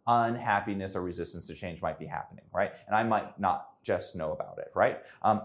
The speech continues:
I would also argue that, um, one of the advantages of the way that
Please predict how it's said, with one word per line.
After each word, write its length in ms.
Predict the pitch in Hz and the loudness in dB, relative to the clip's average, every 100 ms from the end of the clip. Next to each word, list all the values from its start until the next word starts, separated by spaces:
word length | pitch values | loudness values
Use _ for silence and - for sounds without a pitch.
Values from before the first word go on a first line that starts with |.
| - | -6
I 120 | 165 | -4
would 140 | 269 262 | 2 4
also 300 | 220 214 190 | 4 2 4
argue 460 | 156 160 156 151 123 | 6 4 2 -2 4
that, 420 | 117 113 110 - - _ _ | 8 10 8 4 -10 _ _
um, 300 | 110 104 101 - | 2 4 2 0
one 260 | 107 123 160 | 4 4 4
of 120 | 123 | 0
the 160 | 120 117 | 2 2
advantages 960 | 101 98 95 104 127 143 139 120 104 | 0 -4 -2 0 0 -4 -6 -4 -6
of 280 | - 101 95 - | -2 -2 -2 -4
the 120 | 98 | -6
way 460 | 87 95 98 104 110 | -4 0 4 6 6
that 540 | 101 95 90 - - | 6 6 6 4 -6